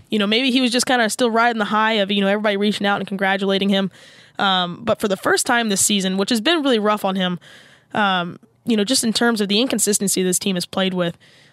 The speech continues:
uh, but, but just hearing him talk about this team, you know, he believes this is a team that can make a run to Oklahoma City. He, he believes he's got the pieces to do it. It's just getting all those pieces to click together at the right time at the same place. Um, so, so can they do that this week? We'll see.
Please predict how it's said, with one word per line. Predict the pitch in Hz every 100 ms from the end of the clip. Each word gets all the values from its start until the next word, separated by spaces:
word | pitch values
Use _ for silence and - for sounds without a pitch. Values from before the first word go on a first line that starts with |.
| _
uh, | 226 196 185 123 65 -
but, | 220 202
but | 220
just | 285 294
hearing | 285 320 269
him | 262
talk | - 233 226
about | 220 196
this | 202
team, | - 220 208
you | 208
know, |
he | 214 381
believes | - 233 294 247
this | 208
is |
a | 196
team | - 220
that | 196
can | 190 196
make | 190
a | 185
run | 185 180 175 -
to | -
Oklahoma | 196 190 175
City. | 165 165 - - _ - -
He, | - 233
he | 214 247
believes | 262 254 294
he's | 277 240
got | 262
the | 247
pieces | - 277 - 208
to | 196
do | 233 254
it. | 185 _ - - _
It's | - 202
just | 208
getting | - 320
all | 294
those | 262 233
pieces | - 262 220
to | 208
click | 196 240
together | 240 214 208 196
at | 214 214
the | 208
right | 196 -
time | 214 208 190 185 - - _ _ -
at | 202
the | 190
same | 196 190
place. | 180 151 - - -
Um, | 185 175
so, | 180 196 220
so | 220
can | 202 294 330
they |
do | 311 254 269
that | 254 247 254
this | 220 220
week? | 220 240 254
We'll | 214 202
see. | - 233 269